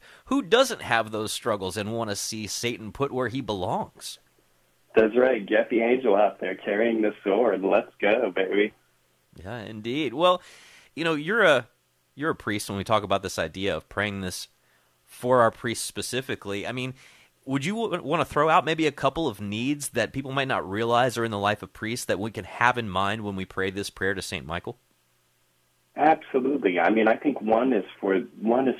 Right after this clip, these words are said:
Speaker 2: for the priest, um, to be confident in his ministry, um, to be confident in his ministry. And I mean, I mean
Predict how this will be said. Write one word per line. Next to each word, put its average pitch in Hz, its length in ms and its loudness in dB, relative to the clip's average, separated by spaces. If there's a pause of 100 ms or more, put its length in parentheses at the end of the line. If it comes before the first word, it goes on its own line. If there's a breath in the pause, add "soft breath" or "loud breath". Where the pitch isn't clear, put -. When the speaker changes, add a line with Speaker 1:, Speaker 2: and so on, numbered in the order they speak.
Speaker 2:
for 110 60 0
the 98 100 -2
priest, 113 460 2
um, 92 340 0
to - 80 -2
be 104 140 4
confident 101 600 0 (180)
in 104 140 2
his 92 200 0
ministry, 92 580 -2 (680)
um, 90 380 4
to - 120 -8
be 101 100 6
confident 107 460 2
in 90 100 0
his 85 180 -8
ministry. 98 420 4
And 85 80 4
I 92 80 2
mean, 101 380 6 (100)
I 104 140 4
mean 107 500 4